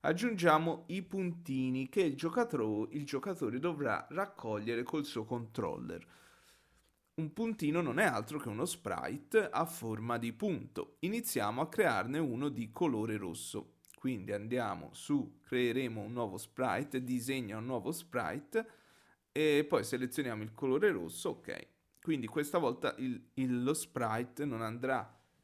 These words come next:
creato importando un'immagine dall'esterno, ma andà-, andrà proprio disegnato ex novo all'interno del nostro editor grafico,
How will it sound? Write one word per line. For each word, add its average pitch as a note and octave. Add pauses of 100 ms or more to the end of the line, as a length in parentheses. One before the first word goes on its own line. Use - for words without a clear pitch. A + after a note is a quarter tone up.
(460)
creato A#2
importando A2+
un'immagine A2+
dall'esterno, A2+
ma A2
andà-, A2+
andrà B2+ (100)
proprio B2
disegnato C3
ex E3
novo B2+ (1300)
all'interno C#3+
del A2
nostro F#2
editor G#2+
grafico, -